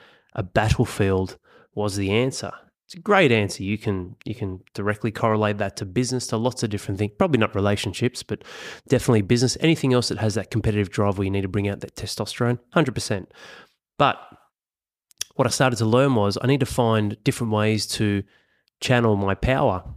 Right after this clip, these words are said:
So that came into different ways that I communicated with the team, 'cause I couldn't talk to the team every day. Obviously, a different way to communicate with them. So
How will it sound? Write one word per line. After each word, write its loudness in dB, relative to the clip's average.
So 2
that -2
came 2
into 0
different 0
ways 4
that 2
I -2
communicated 2
with -4
the -6
team, 2
'cause -4
I -2
couldn't -2
talk 0
to -4
the -4
team 2
every 0
day. 0
Obviously, 2
a 0
different 2
way 4
to -2
communicate 0
with -6
them. -2
So 2